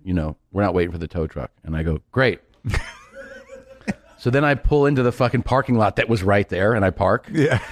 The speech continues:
Speaker 1: And I'm like, "Hey, man, like, I have a ticket now." And you could have just said, he goes, "Yeah, I didn't know what to say, so I thought I could just say that it wasn't any of us." <laughs> And then I get the ticket, and I realize, I think I'm just paying a ticket. And they're like,
Speaker 2: Yeah.
Speaker 1: "No, you have to," sh-, at the time, you had to show up to court.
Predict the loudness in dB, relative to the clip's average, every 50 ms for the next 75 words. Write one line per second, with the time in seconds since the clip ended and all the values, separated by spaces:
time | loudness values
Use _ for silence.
0 | -18 -20 -20 _ _ 0 0 2 4 4 4 2 2 0 -2 -2 -2 0 2 2
1 | 2 2 2 0 0 0 0 0 0 0 -2 -4 -2 0 0 0 0 -2 -4 -4
2 | -4 -4 -2 -2 -4 -4 -4 -8 -6 -6 -8 -8 -10 _ _ _ _ _ _ _
3 | -2 0 2 2 2 0 0 -2 -2 -2 0 0 -2 0 0 0 -2 -2 -2 -2
4 | 0 2 2 2 2 2 2 2 4 4 4 4 4 4 4 4 2 2 0 -2
5 | -4 -4 -2 0 2 2 2 2 0 0 0 0 0 0 0 -2 -2 -4 -6 -6
6 | -6 -6 -4 -2 -2 -2 -2 -2 -6 -8 -10 _ _ -18 -14 -8 -4 -2 -2 -2
7 | -2 -2 0 2 2 2 0 -2 -6 -8 -12 -12 -14 -16 -16 _ -10 -10 -10 -10
8 | -16 -18 -16 -16 -16 -4 -4 -4 -4 -4 -12 -10 -10 -10 -10 _ _ _ -12 -12
9 | _ _ -20 _ -14 _ 0 2 2 2 2 2 0 -2 -2 0 0 0 2 2
10 | 0 0 0 0 0 2 2 4 4 4 4 4 4 2 4 2 0 2 2 2
11 | 2 2 0 -2 -2 0 0 0 0 0 0 -2 -2 -2 0 2 2 2 2 2
12 | 2 2 2 2 0 0 -4 -6 -6 -4 _ -6 -4 -4 -6 0 2 2 2 2
13 | 2 2 2 2 2 2 -2 -2 -2 0 2 2 2 4 2 0 0 -4 -10 -12
14 | -10 -4 -2 0 0 0 -2